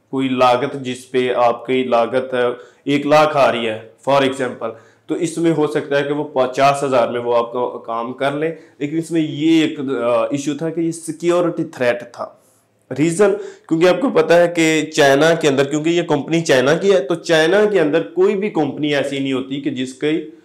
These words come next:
जो कि फुल फ्लेज private हो, जिसकी मलकियत private हो, वो state को answerable ना हो। चाइना के अंदर हर एक कंपनी जो है वो स्टेट को आंसरेबल होती है।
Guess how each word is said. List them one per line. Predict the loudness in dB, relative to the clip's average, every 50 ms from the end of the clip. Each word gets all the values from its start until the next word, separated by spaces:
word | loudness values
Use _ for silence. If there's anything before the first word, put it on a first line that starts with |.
| _ _ _ _ _ -8
जो | -4 -2 -2 -2
कि | -2 0 0 2 2 0
फुल | -2 -4 0 2 2 2
फ्लेज | 2 0 0 0 0 0 -2
private | -2 0 2 2 2 2 2 0 0 -2
हो, | -4 -8 -8 -10 -10
जिसकी | -10 -10 -8 -6 -4 -2
मलकियत | 0 0 0 0 -2 -2 -6 -4 -4 -4 -4 -4 -4 -2
private | 0 0 2 2 2 0 0 0
हो, | -2 -4 -4
वो | -4 -4 -2 -2 -2 -2 -4 -6 -14 -20 _ _ _ _ _
state | -16 -16 -8 -2 0 2 2 2 2 0 -2 0
को | 0 2 2 0 -2
answerable | -2 -2 0 0 0 0 0 0 0 2 2 2 0 0
ना | -2 -2 -2
हो। | -2 -2 -4 -6 -8 -14 -20 _ _ _
चाइना | 0 2 2 2 4 4 4 4
के | 4 2
अंदर | 2 2 2 2 0
हर | -2 -10 -12 -10 -8 -4 2 2
एक | 4 4 2 0 -4
कंपनी | -4 -2 0 0 0 0 -2 -2 0 0 0 0 0
जो | 0 0 0 2
है | 2 2 2 2
वो | 0 -2 -4 -4
स्टेट | -4 -6 -10 -6 -2 0 0 0 0 -2 -4 -6
को | -2 0 2 2 2 0 0 -2
आंसरेबल | -2 -2 0 0 -2 -2 0 0 2 2 2 2 0 0 0
होती | 0 -2 -4 -4 -8 -10 -10
है। | -10 -12 -16